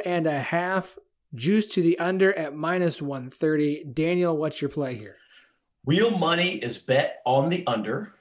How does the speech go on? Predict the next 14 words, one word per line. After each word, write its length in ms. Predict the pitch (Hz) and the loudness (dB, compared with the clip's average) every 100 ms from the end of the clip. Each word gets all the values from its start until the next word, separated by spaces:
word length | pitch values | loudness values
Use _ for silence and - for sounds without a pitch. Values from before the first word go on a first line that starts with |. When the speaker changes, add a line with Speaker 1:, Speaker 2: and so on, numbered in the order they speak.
| _ _ _ _ _ _ _ 98 | _ _ _ _ _ _ _ -10
Speaker 2:
Um, 580 | 101 101 104 101 101 101 - - _ _ _ _ _ - | -6 -2 -2 -4 -6 -12 -14 -20 _ _ _ _ _ -10
they're 120 | 101 | -10
returning 640 | 101 - 120 117 104 101 - | -8 -6 -6 -4 -6 -10 -14
three 640 | - 110 127 147 175 - | -12 -4 0 0 0 -8
defensive 400 | 107 110 113 98 | -12 -6 -6 -6
starters. 720 | - 127 131 143 143 - - _ _ _ _ _ _ _ - | -2 0 2 0 -4 -8 -14 _ _ _ _ _ _ _ -8
Um, 560 | 95 98 98 92 - - | -4 -2 -2 -4 -8 -10
they're 180 | 101 104 | -6 -2
bringing 360 | 123 160 160 | 0 2 2
back 460 | 143 151 147 - - | 4 4 2 -6 -6
six 280 | - 165 - | -4 -2 2
guys 340 | 156 147 135 | 4 6 4
on 140 | 113 | 2
offense, 720 | 123 139 - 110 131 - - | 2 2 0 -4 -2 -6 -8